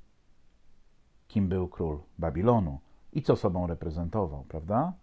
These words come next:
Jeżeli Pan Bóg dopuszcza do tego, że poganin, król Babilonu oblega Jerozolimę,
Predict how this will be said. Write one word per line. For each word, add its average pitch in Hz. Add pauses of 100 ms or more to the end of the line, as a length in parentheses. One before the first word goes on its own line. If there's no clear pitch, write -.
(320)
Jeżeli 117
Pan 175
Bóg 160
dopuszcza 156
do 98
tego, 95
że 110 (1400)
poganin, 123 (360)
król 233
Babilonu 120
oblega 101 (480)
Jerozolimę, 98